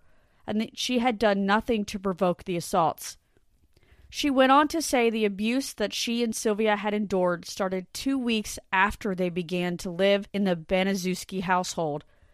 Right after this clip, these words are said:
and that Sylvia's abuse began to escalate. Sections of Jenny's testimony were later corroborated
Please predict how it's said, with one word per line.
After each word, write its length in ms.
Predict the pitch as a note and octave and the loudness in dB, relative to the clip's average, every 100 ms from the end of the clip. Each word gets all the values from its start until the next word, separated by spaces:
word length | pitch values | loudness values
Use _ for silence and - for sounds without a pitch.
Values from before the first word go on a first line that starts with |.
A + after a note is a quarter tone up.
| - | -16
and 120 | - G#3 | -4 -4
that 120 | - | -2
Sylvia's 480 | - A#3+ C4 C4 C4+ | 2 2 4 2 2
abuse 440 | A#3+ G3+ G3 - | 0 0 -2 -2
began 400 | - F#3+ F#3+ F3+ | -6 -4 -2 -2
to 140 | - - | -2 -2
escalate. 640 | G#3 - F3 D3+ A#2 - _ _ _ _ _ _ _ _ - | -2 -2 -4 -4 -6 -10 _ _ _ _ _ _ _ _ -12
Sections 560 | - C#4+ - F#4+ G4 | 0 0 0 -4 -2
of 140 | F4+ B3 | 0 0
Jenny's 400 | B3 B3 B3 - | 2 2 0 -2
testimony 720 | A3 G3+ - G#3 F#3 F3 E3 | -4 -4 -2 0 0 0 -2
were 180 | F#3+ | -2
later 380 | G3 G#3 A#3 C#4 | 0 0 2 0
corroborated 800 | C#4+ C4 G#3 G#3 G3+ F#3 F3 D#3+ | 0 0 2 2 2 0 0 -2